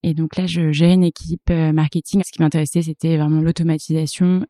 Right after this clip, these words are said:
et l'optimisation des campagnes. Donc, euh, on s'est vite formé en S Q L et en Python avec, euh, mon équipe. Et on s'est focalisé là-dessus. Donc ensuite, j'ai vraiment développé ce côté analytics et j'ai rejoint Blablacar il y a cinq ans en tant que data analyst.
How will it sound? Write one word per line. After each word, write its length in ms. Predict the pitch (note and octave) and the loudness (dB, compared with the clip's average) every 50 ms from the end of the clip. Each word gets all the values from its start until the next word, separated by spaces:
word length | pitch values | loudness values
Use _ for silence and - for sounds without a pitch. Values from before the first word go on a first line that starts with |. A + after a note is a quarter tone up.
| _ _ - | _ _ 2
et 240 | F#3+ F#3 F#3 F#3+ | 4 4 4 4
l'optimisation 720 | F3 E3+ D#3 - - F3+ F3 E3+ E3+ E3+ D#3+ - - F3+ | 2 0 -2 -2 -2 -2 0 0 0 -2 -4 -2 -2 0
des 120 | F3+ E3 D#3+ | 0 0 2
campagnes. 480 | - E3 D#3 F3 E3+ F#3 G3 F#3+ G3+ | 0 0 2 2 2 2 0 -2 -4
Donc, 240 | - F3 E3+ - - | -4 -6 -6 -4 -2
euh, 240 | E3+ E3 D#3+ D#3 D#3 D#3 | -2 -2 -2 -2 -2 -4
on 80 | D#3+ D3+ | -6 -8
s'est 160 | - - E3 | -6 -8 -6
vite 200 | D3 F3 G#3+ - | -4 -4 -4 -4
formé 280 | - - F#3 F3 F3+ F#3 | 0 0 2 4 4 4
en 100 | F3+ E3+ | 2 2
S 180 | E3+ E3 - | 0 -4 -4
Q 120 | - - F#3+ | -4 -2 0
L 100 | F#3 F3 | 2 2
et 60 | E3+ | 2
en 80 | D#3 | 2
Python 340 | D3+ - - - - F#3+ F#3+ | 0 -2 -6 -2 0 0 2
avec, 360 | F3+ D#3+ D#3 D#3 D3+ - - | 2 2 2 2 0 0 0
euh, 100 | D#3+ E3 D#3+ | -2 0 0
mon 140 | D#3 D#3 D#3 | 2 2 0
équipe. 320 | D#3+ - - G3 - - - | 0 0 -2 0 2 0 0
Et 60 | - | 0
on 80 | D3 - | -10 -12
s'est 140 | - - | -12 -18
focalisé 340 | - - - F3+ E3 D#3+ E3 | -20 -8 -6 -6 -4 -2 0
là-dessus. 300 | E3 D#3 D3 - - - | 0 -2 -2 -2 0 0
Donc 160 | D#3+ D#3+ D#3 - - | 2 2 0 -2 -4
ensuite, 340 | D#3+ E3 - - G3 F#3 - | -6 -6 -4 -4 -6 -6 -6
j'ai 300 | - C#3+ D3+ D3+ D3 C#3+ | -8 -6 -4 -4 -4 -4
vraiment 540 | C3+ C3+ C3+ D3 E3 E3 E3 F3 F3+ F#3+ F#3+ | -6 -8 -4 -2 0 0 2 2 2 2 0
développé 500 | F3 C#3+ F#3+ F#3 E3 F#3 F#3+ - G3+ G3+ | 2 4 2 4 4 2 2 2 2 0
ce 140 | G3 - - | 0 -2 -2
côté 200 | - F3+ - F#3 | -2 0 0 2
analytics 600 | F3 E3+ E3+ E3 E3+ D#3+ - - - A3 A3+ - - - - - - | 0 2 0 -2 -4 -8 -10 -4 -4 -4 -4 -4 -8 -16 -16 -6 -2
et 340 | F#3+ F3+ F#3 G3 G3+ - - - | 2 2 2 2 0 -2 -6 -2
j'ai 160 | D#3+ E3+ D#3+ | 0 2 2
rejoint 220 | D#3+ D#3 E3 F#3 | 2 2 2 2
Blablacar 360 | F#3 F3 D#3+ D#3+ D#3 - F3+ | 2 2 2 0 0 -2 -4
il 60 | F3 E3 | -4 -6
y 20 | |
a 60 | D#3 | -8
cinq 240 | - - F3 E3+ - | -6 -4 -4 -2 0
ans 140 | F#3 G3 G#3+ _ _ _ _ _ - | -2 -2 -2 _ _ _ _ _ -4
en 60 | - | -2
tant 100 | D#3+ E3+ | 0 0
que 80 | D#3+ D3 | 0 4
data 220 | D3 E3+ - F3 | 2 4 4 6
analyst. 460 | E3+ E3 E3 D#3+ F#3 - - - - | 6 6 6 4 2 0 -6 -18 -20